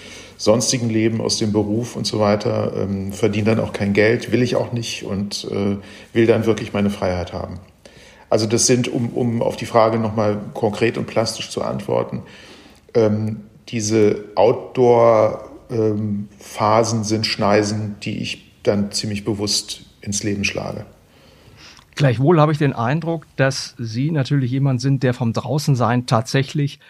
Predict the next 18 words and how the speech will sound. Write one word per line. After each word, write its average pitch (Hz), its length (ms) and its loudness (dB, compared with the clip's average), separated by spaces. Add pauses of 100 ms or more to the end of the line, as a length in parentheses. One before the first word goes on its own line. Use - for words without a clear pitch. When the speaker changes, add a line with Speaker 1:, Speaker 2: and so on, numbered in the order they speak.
(360)
Speaker 2:
viel 160 500 2
versteht, 147 920 0
der 139 80 6
das 143 180 2
möglicherweise 147 800 6
auch 143 100 0
früh - 300 2
eingeübt 147 640 0
hat. 107 160 -2
Da 101 100 -2
käme 139 280 0
ich 131 80 0
jetzt 135 200 -4
auf 131 240 -2
Ihre 123 240 -4
Kindheit 139 480 2
in 127 360 -2
Nordhessen, 123 720 2